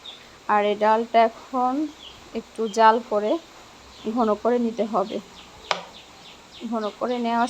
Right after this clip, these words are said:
শেষে এখন প্রথমে চুলা একটা ফ্রাই প্যান দিয়ে দিলাম, তার ভিতরে কিছু পরিমাণ তেল দিয়ে দিব লুচিগুলো ফ্রাই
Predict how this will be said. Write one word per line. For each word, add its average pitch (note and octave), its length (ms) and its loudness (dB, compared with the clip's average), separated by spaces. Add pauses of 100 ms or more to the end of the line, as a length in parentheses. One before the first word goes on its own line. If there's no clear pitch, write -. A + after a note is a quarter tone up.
শেষে A3+ 260 -6 (120)
এখন A#3 240 -4 (1040)
প্রথমে A3+ 300 -6 (100)
চুলা A#3 240 0
একটা A#3 160 -6 (100)
ফ্রাই A3+ 200 2 (100)
প্যান A#3 160 -4 (120)
দিয়ে B3 180 0
দিলাম, A#3 240 0 (200)
তার A3+ 220 2
ভিতরে G#3+ 300 -4 (100)
কিছু A#3 180 -10 (100)
পরিমাণ A3 320 -8 (120)
তেল A3+ 160 -4 (120)
দিয়ে A#3 200 2
দিব A3+ 120 -8 (140)
লুচিগুলো A#3 480 -4 (440)
ফ্রাই A3+ 200 0